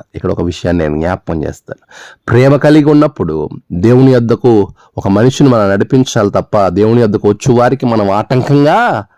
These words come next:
నిలబడకూడదు. చాలాసార్లు చాలామంది బెనిఫిట్స్ పొందుకుంటున్నారంటే మనం ఆటంకంగా నిలబడుతున్నామేమో. చాలామంది, ఆ, గొప్పగా అవుతున్నారంటే మనం జలస్ ఫీల్ అవుతున్నామేమో.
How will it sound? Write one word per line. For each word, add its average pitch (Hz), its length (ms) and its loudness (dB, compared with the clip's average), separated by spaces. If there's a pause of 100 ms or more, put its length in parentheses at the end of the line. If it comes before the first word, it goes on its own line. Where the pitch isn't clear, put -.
(160)
నిలబడకూడదు. 175 1120 2 (1500)
చాలాసార్లు 147 600 0
చాలామంది 143 420 0
బెనిఫిట్స్ 135 540 -2
పొందుకుంటున్నారంటే 151 840 2
మనం 135 220 0
ఆటంకంగా 147 580 -4
నిలబడుతున్నామేమో. 101 960 -4 (680)
చాలామంది, 151 680 0 (340)
ఆ, 117 160 0
గొప్పగా 143 520 0
అవుతున్నారంటే 151 560 2
మనం 139 280 0 (120)
జలస్ 123 320 0
ఫీల్ 160 180 2
అవుతున్నామేమో. 127 760 -2